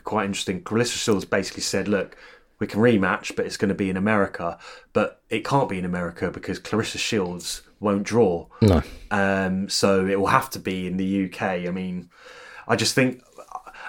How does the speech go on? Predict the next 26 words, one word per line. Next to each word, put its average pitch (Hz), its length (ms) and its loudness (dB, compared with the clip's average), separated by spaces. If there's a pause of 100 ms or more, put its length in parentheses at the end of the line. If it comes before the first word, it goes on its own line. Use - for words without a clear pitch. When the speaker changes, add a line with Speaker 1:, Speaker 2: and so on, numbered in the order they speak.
(140)
Speaker 1:
I 113 40 -2
mean, 120 200 4
it's - 160 -2
funny, 180 240 6
isn't 175 180 6
it? 110 140 4
How, 117 200 0
for - 280 -4
someone 160 480 2
who 135 180 4
is 117 160 0
as 104 100 0
good 123 240 0
as 107 120 0
Clarissa - 420 -2
Shields 120 460 0
is 110 320 4
to 104 100 -2
sort 120 220 -2
of 92 100 -12
be 104 180 2
in 101 120 0
a 101 40 -2
predicament 95 640 -6
where 98 380 0 (1160)
she's 101 520 2